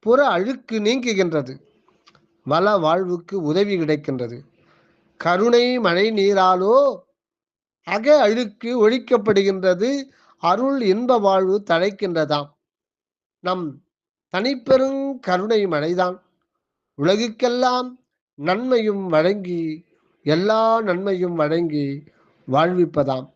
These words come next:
ஆகவே நம் கருணை மாமழை போற்றுவோம், தயவு மாமழை போற்றுவோம்.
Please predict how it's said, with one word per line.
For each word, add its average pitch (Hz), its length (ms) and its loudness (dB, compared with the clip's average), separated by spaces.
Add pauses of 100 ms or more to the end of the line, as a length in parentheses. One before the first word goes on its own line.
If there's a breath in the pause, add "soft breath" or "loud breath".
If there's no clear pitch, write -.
ஆகவே 139 480 0 (600)
நம் 180 320 0 (640)
கருணை 262 600 -2
மாமழை 190 580 0 (760)
போற்றுவோம், 190 680 -2 (760)
தயவு 214 480 0 (180)
மாமழை 180 580 -2 (100)
போற்றுவோம். 175 800 0